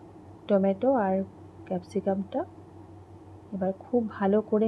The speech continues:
মিশিয়ে নেব। তারপরে আমি একটু ঢাকা দিয়ে রেখে পাঁচ মিনিট পরে সার্ভ করে দেখাবো।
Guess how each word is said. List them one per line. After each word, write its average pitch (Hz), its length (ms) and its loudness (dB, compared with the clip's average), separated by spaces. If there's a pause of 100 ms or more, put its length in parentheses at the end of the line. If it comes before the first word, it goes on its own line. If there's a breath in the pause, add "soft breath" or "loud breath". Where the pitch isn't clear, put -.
মিশিয়ে 202 440 4
নেব। 214 140 0 (4000)
তারপরে 190 420 -2
আমি 196 140 0
একটু 214 140 -2 (120)
ঢাকা 185 320 0
দিয়ে 202 240 4
রেখে 180 220 -2 (100)
পাঁচ 180 160 -2 (100)
মিনিট 190 200 0 (120)
পরে 185 220 0 (180)
সার্ভ 175 220 -2 (100)
করে 208 160 -2 (100)
দেখাবো। 165 360 -12